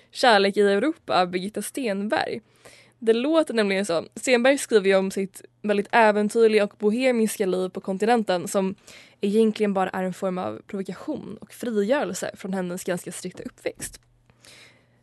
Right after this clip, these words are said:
Och Stenberg själv har sagt att den här boken inte har fått det mottagande som det förtjänade för att recensenterna inte ville se vad det egentligen skildrar,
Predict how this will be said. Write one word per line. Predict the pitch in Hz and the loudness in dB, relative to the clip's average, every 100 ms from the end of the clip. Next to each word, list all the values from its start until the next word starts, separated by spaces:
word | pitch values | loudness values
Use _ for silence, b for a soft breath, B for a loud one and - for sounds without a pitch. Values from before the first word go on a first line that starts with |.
| _ | _
Och | 233 226 | -2 2
Stenberg | 269 233 233 | 4 6 4
själv | 285 277 247 | 4 2 2
har | 247 240 | -2 0
sagt | 202 180 | 0 -2
att | |
den | 190 | 0
här | 185 | 0
boken | 180 180 190 | 0 -2 -2
inte | 208 185 196 | 0 -2 -4
har | |
fått | 190 185 | -6 -4
det | 185 | -2
mottagande | 190 180 208 214 208 185 185 - | -2 -2 0 2 2 -2 -6 -8
som | - 190 | -8 -8
det | |
förtjänade | 190 208 247 208 185 185 208 | -8 -2 0 0 -2 -6 -6
för | 196 | -6
att | 190 - | -8 -8
recensenterna | 190 196 220 214 196 185 180 | -6 -4 0 0 0 -2 -2
inte | - 185 185 180 | -4 -6 -6 -6
ville | 185 190 | -6 -6
se | - 208 196 | -4 -4 -4
vad | 190 - | -4 -6
det | - - | -6 -6
egentligen | 190 175 170 180 190 | -4 -4 -6 -10 -8
skildrar, | 269 214 208 - | -8 -8 -4 -4